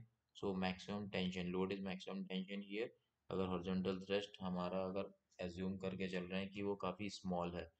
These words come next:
तो आपका maximum tension upon area, मतलब अगर maximum tension आपका क्या है, Vertical जो रिएक्शन है वो आपका काफ़ी small है,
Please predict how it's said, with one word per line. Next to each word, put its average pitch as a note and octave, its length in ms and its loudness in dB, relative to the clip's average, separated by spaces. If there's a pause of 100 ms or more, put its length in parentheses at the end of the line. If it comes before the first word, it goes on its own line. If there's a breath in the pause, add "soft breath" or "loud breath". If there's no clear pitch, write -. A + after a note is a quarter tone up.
(320 loud breath)
तो F#2+ 60 0
आपका F#2 300 0
maximum F#2 480 -2
tension F#2 380 0
upon G2 180 -4
area, F#2+ 440 0 (140)
मतलब G2+ 360 -2 (340 loud breath)
अगर F2+ 120 2
maximum F2+ 420 2
tension F#2 320 2
आपका F#2 260 0
क्या F#2 180 0
है, F2 140 -4 (1040)
Vertical F#2+ 380 4
जो F#2+ 320 2
रिएक्शन F2+ 400 0
है F#2+ 120 0
वो F#2+ 100 0
आपका F2+ 280 0
काफ़ी F#2+ 300 -2
small F2 380 -2
है, D#2+ 120 -8